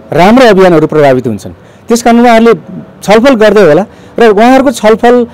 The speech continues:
सफल हुन नदिन भाड्ने मान्छेहरू पनि त्यतिकै होलान्। होइन, यो छलफल गर्ने र निकास दिने र निकासै दिन नलाउने बिचको एक किसिमको सङ्घर्ष, अर्को सङ्घर्ष त्यहाँ चलिरहेको छ भन्ने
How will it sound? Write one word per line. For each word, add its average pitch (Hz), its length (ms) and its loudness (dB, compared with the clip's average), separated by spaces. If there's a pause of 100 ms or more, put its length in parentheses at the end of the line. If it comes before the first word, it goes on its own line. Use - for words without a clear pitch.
(120)
सफल 269 340 0
हुन 185 200 0
नदिन 208 220 0
भाड्ने 175 380 0
मान्छेहरू 214 340 2
पनि 208 80 -2
त्यतिकै 160 320 0
होलान्। 117 240 0 (580)
होइन, 156 100 -4
यो 175 520 -2 (360)
छलफल 214 320 0
गर्ने 247 280 2
र 269 80 2
निकास 220 320 0
दिने 208 280 0 (300)
र 180 100 0
निकासै 220 440 0
दिन 269 220 2
नलाउने 208 380 2
बिचको 180 420 0
एक 190 80 -2
किसिमको 196 320 -2
सङ्घर्ष, 180 380 0
अर्को 262 420 -4
सङ्घर्ष 180 320 -2
त्यहाँ 147 180 -2
चलिरहेको 127 420 -4
छ - 120 -8
भन्ने 156 320 -2